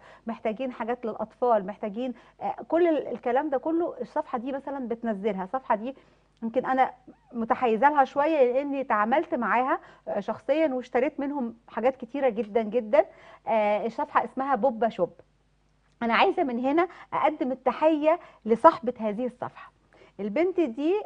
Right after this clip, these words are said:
هي بنوتة جميلة جدا، عندها لسه متجوزة بقالها كام سنة،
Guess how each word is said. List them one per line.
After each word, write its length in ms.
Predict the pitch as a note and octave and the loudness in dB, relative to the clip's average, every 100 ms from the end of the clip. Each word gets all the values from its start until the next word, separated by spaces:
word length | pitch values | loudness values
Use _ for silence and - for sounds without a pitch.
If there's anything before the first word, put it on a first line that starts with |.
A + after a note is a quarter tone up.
| - | -6
هي 580 | B3 C4+ C4 A3+ G#3+ G3 | -4 -2 2 4 6 4
بنوتة 420 | G3 A#3 C#4 D#4+ C4+ | 2 0 0 2 2
جميلة 420 | A3+ B3 D#4 C4 | 2 0 2 2
جدا، 560 | A#3 C#4+ A#3 D#4+ E4 | 0 -4 2 2 2
عندها 840 | F#3+ G3+ G3+ C4+ C4 G#3 F#3 F3+ G3 | -2 -2 4 4 4 0 0 -2 -4
لسه 300 | C4 - A3 | -6 -2 -4
متجوزة 500 | G#3 G3 G3+ B3+ A#3 | -4 -6 0 2 2
بقالها 280 | F3 A3+ | 0 -2
كام 220 | A3 A#3+ A#3+ | -2 -4 -2
سنة، 280 | C4+ C#4+ | 0 0